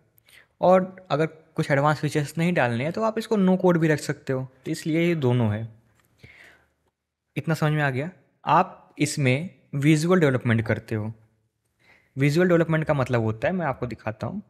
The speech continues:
एक बार मैं इसको अगर रिफ्रेश कर दूँ तो आप देखो जैसे ये आपको दिख रहा है ना, यहाँ पे एक डेवलपर जा-, गया यहाँ पे, यहाँ पे क्लिक किया, इसको ऐड कर रहा है। ये सब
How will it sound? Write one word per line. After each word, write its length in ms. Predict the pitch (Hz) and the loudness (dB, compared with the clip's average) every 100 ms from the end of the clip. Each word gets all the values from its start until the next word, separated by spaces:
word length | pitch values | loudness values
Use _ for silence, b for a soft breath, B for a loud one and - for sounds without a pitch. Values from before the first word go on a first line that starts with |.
| - | -12
एक 120 | 120 | -6
बार 100 | 120 | -4
मैं 100 | 120 | -2
इसको 160 | 117 123 | -2 -2
अगर 140 | 120 | 0
रिफ्रेश 360 | 113 110 156 160 | -2 0 0 2
कर 200 | - 110 | 2 2
दूँ 180 | 127 202 - _ B B B _ | 0 -4 -10 _ B B B _
तो 80 | 135 | 0
आप 100 | 127 | 0
देखो 220 | 120 185 | 0 0
जैसे 340 | 185 170 185 | 0 0 0
ये 160 | 175 170 | 0 0
आपको 240 | 165 160 165 | -2 -2 -2
दिख 180 | 180 | 0
रहा 80 | 175 | 0
है 80 | 185 | 0
ना, 60 | 233 | 0
यहाँ 220 | 139 120 | -2 0
पे 100 | 110 113 - _ - | -2 -4 -6 _ -4
एक 200 | 135 131 - | -4 -4 -4
डेवलपर 400 | 127 123 127 127 | 0 0 0 2
जा-, 260 | 127 123 | 2 2
गया 260 | 123 123 123 | 2 0 2
यहाँ 220 | 117 123 | 2 0
पे, 60 | 131 | 0
यहाँ 160 | 117 120 | 0 0
पे 120 | 120 | -2
क्लिक 220 | 120 113 | -6 -8
किया, 260 | - 123 120 - b b b b - | -2 0 -2 -6 b b b b -10
इसको 300 | 123 - 131 | -8 0 2
ऐड 180 | 127 123 | 4 2
कर 140 | 127 | 0
रहा 40 | 170 | 0
है। 60 | |
ये 60 | 196 | -2
सब 260 | 208 208 | -4 -6